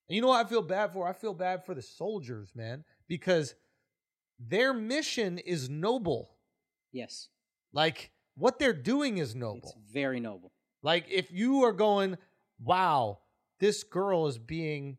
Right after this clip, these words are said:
Speaker 1: stolen from her family so she can be a sex slave for a Taliban army regiment," you're stopping that,
Speaker 2: Mm-hmm.
Speaker 1: returning to her family. That's a noble cause. But you're only doing that so that this military company or this, uh, missile company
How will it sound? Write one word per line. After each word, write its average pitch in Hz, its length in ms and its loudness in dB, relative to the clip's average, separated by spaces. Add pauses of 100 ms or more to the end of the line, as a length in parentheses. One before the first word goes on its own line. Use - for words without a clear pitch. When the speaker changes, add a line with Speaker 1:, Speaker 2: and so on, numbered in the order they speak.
(260)
Speaker 1:
stolen 185 580 -4
from 147 200 -8
her 135 160 -6
family 143 760 -6
so - 160 -12
she 180 180 -8
can 160 200 -10
be 143 120 -6
a 120 80 -4
sex - 440 -6
slave 127 440 -6
for 127 200 -8
a 113 60 -6
Taliban 139 760 -4
army 165 320 -6
regiment," 113 580 -10 (1160)
you're 165 240 2
stopping 165 640 -2
that, 107 280 -10 (180)
Speaker 2:
Mm-hmm. - 180 -20 (180)
Speaker 1:
returning 180 360 -2
to 156 100 -6
her 156 60 0
family. 180 260 -2
That's 180 200 -2
a 151 40 -6
noble 135 380 -2
cause. - 420 -4 (880)
But 190 80 0
you're 226 160 6
only 226 160 8
doing 190 240 6
that 139 320 0
so 160 260 0
that 143 120 0
this 147 220 -2
military 147 540 -2
company 123 420 -8
or 120 120 -4
this, 120 260 -6
uh, 120 80 -4
missile 131 320 -8
company 113 400 -10